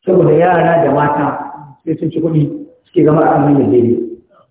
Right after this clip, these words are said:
Sannan yarinya yunwa cikin ta kai mata maganinta. Sannan kana mata tarbiyya tana yin, kana nuna mata haƙuri da yanayin da ta samu kanta. Amma babu ba a, ba a haƙuri da babu.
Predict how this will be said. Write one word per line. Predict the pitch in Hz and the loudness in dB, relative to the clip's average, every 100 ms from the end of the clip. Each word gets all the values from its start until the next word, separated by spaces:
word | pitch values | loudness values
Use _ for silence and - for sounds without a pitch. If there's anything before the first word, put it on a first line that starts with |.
| _ _ _ _ _ _ _ - | _ _ _ _ _ _ _ -2
Sannan | 151 196 | 2 2
yarinya | 202 202 208 190 - 147 | 2 2 2 2 0 0
yunwa | 233 247 226 233 | 2 2 2 0
cikin | - 196 | -2 -2
ta | 175 | -2
kai | 170 | -2
mata | 190 185 | -2 -2
maganinta. | 160 170 147 147 - - - - _ _ | -2 0 -2 -4 -6 -12 -14 -20 _ _
Sannan | 175 208 | -2 0
kana | 240 220 | 0 0
mata | 214 214 | 0 0
tarbiyya | 202 214 190 | 2 2 2
tana | 208 196 | 0 2
yin, | 196 - | 0 0
kana | 214 214 | -2 0
nuna | 202 | 0
mata | 196 190 185 | -2 -4 -4
haƙuri | 160 160 214 233 190 | -4 -2 0 2 4
da | |
yanayin | 196 202 196 | 4 2 0
da | 175 | -2
ta | 156 165 | -6 -8
samu | 151 | -6
kanta. | 160 - - - _ _ _ | -6 -8 -12 -16 _ _ _
Amma | 170 175 196 202 202 | 0 2 4 4 2
babu | 233 220 180 | 2 2 2
ba | 214 | 2
a, | - - - | 2 0 0
ba | 214 | -2
a | 294 185 | 0 -2
haƙuri | 180 185 | -2 -4
da | 143 | -2
babu. | 147 123 | -4 -4